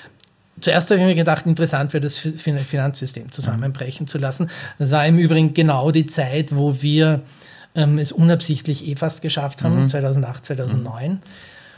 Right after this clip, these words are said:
Speaker 1: Finanzsystem ist aber schwieriger, ist vor allem lang genug unten zu halten. Dann haben wir angeschaut, Logistiksysteme, Transport und so weiter. Ähm,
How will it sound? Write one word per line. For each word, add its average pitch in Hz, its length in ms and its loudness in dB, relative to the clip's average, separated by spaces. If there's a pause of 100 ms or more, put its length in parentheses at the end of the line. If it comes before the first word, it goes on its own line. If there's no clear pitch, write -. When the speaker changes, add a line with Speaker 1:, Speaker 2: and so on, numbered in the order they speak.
(180)
Speaker 1:
Finanzsystem 165 640 2
ist 151 120 4
aber 143 180 4
schwieriger, 175 520 2
ist 143 120 2
vor 147 140 0
allem 139 120 2
lang 135 240 0
genug 135 240 0
unten 175 320 0
zu 165 160 0
halten. 147 640 0
Dann 139 160 2
haben 143 140 2
wir 139 140 0
angeschaut, 131 380 -2
Logistiksysteme, 139 920 -4
Transport 135 600 -6
und 135 120 -6
so 135 80 -10
weiter. 131 100 -8 (720)
Ähm, 147 240 2